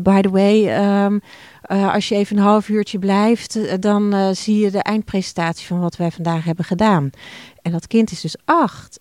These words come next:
En ik heb ze binnen zien komen, dat weet zij niet meer. Maar dat was een heel ander verhaal.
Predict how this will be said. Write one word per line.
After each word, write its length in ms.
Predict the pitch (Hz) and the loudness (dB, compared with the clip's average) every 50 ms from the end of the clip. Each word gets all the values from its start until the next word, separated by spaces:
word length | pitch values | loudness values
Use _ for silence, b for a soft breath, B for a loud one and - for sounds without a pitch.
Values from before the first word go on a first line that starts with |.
| _ _ | _ _
En 340 | - 202 190 180 175 175 180 - | -4 -2 -2 0 -2 -2 -4 -6
ik 200 | - 196 - - | -8 -8 -4 -2
heb 120 | 196 180 - - - | -4 -4 -4 -6 -14
ze 160 | - - - | -10 -6 -4
binnen 260 | 165 - 208 233 240 233 | 2 4 4 6 4 4
zien 200 | - - 185 - | 2 0 -2 2
komen, 340 | - 156 151 151 160 170 | 2 2 2 2 2 0
dat 140 | 165 170 165 | -2 -2 -2
weet 200 | - 170 165 - | 0 -2 -2 -2
zij 220 | - - 196 196 208 | -2 -2 0 0 0
niet 140 | 202 190 | 0 0
meer. 340 | 165 156 151 151 165 208 254 - b b b b b b b b b b b b b | -2 -2 -4 -4 -6 -6 -8 -10 b b b b b b b b b b b b b
Maar 160 | - 190 196 | -4 -2 -2
dat 120 | 196 202 190 | 0 0 0
was 160 | 214 220 208 | 0 0 0
een 80 | 220 208 | 2 2
heel 140 | 202 185 | 2 2
ander 220 | 117 170 180 180 170 | 2 0 0 0 -2
verhaal. 640 | - 180 175 185 208 226 214 180 165 165 180 214 | -2 -2 -2 0 0 2 2 2 0 0 -4 -6